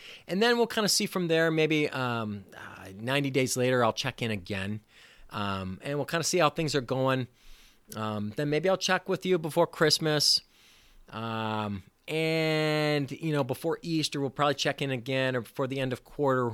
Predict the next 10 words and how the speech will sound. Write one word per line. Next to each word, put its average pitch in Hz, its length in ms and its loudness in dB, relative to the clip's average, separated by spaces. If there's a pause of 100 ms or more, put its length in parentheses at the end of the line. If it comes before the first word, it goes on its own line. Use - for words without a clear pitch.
(160)
quarter 131 300 -2
one. 120 540 0 (720)
You 147 200 -4
know, 139 160 0
I, 143 120 -6 (540)
if 156 180 0
it's 240 160 2
haphazard 135 800 -2
like 156 220 -4
that, 160 260 -4